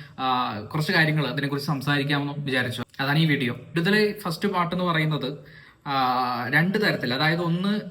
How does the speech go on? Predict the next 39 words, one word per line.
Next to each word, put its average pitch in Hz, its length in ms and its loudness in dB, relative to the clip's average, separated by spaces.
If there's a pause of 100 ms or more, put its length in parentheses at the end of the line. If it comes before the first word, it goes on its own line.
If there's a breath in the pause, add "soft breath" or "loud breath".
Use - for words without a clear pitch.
(160)
എഴുതി 165 320 2
കാണിക്കുന്ന 165 320 0
സമയത്ത് 156 400 0
ഇത് 147 540 0
ആരുമായിട്ടും 143 600 2
ഒരു 139 120 -2
തരത്തിലും 135 440 -2
കഥാപ-, 127 440 -2
ഈ 131 200 -2
ജീവിച്ചിരിക്കുന്നവരുമായിട്ടും 127 1120 -4
ഒരു 123 140 -4
തരത്തിലുള്ള 127 340 -4
ബന്ധമില്ല 127 680 -2 (160 loud breath)
എന്ന് 156 160 2
പറഞ്ഞിട്ട് 160 280 2
തന്നെയാണ്, 143 560 2
ആ, 123 320 -6 (120)
ഒന്നാമത്തെ 156 380 2
പാർട്ട് 131 280 -2 (140)
തുടങ്ങുന്നത്. 117 420 -2 (340 loud breath)
പക്ഷേ 220 260 2 (260)
നമ്മൾ 180 360 2 (280)
പോയിട്ട് 165 200 2
സെർച്ച് 160 340 0
ചെയ്ത് 196 180 4
നോക്കി 151 220 0
കഴിഞ്ഞാൽ 139 500 0
കാണാൻ 139 280 2
പറ്റും, 131 300 -4 (100)
വിടുതല 147 340 0
എന്ന് 160 160 2
പറയുന്ന 143 500 0 (340 loud breath)
ആ 147 160 4
ഒരു 165 320 2
സിനിമയുടെ 147 720 0
ത്രെഡ്, 131 420 0
ഇല്ലെങ്കിൽ 139 320 0
ആ 139 120 4
സിനിമയിൽ 139 480 -2